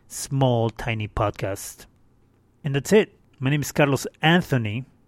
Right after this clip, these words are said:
You can go to patreon dot com slash Carlos Anthony Comedy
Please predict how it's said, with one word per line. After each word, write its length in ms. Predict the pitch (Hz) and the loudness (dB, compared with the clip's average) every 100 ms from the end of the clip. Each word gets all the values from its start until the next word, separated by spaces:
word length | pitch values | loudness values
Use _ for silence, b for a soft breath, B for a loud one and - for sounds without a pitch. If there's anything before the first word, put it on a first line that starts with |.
| - | -2
You 140 | 127 123 | 0 4
can 760 | 147 127 120 120 120 120 131 | 4 4 4 2 -2 -6 -2
go 200 | 110 131 | 4 4
to 260 | 123 135 113 | 4 0 -2
patreon 520 | - 143 139 147 131 | 2 2 2 2 2
dot 240 | 120 127 - | 4 2 2
com 400 | 147 131 104 - | 2 2 0 -6
slash 460 | - 143 117 113 - | -6 0 2 2 0
Carlos 320 | 120 110 - | 0 0 -2
Anthony 420 | 135 123 110 101 - | -4 -4 -6 -10 -10
Comedy 560 | - 160 139 117 131 | 0 2 2 0 -2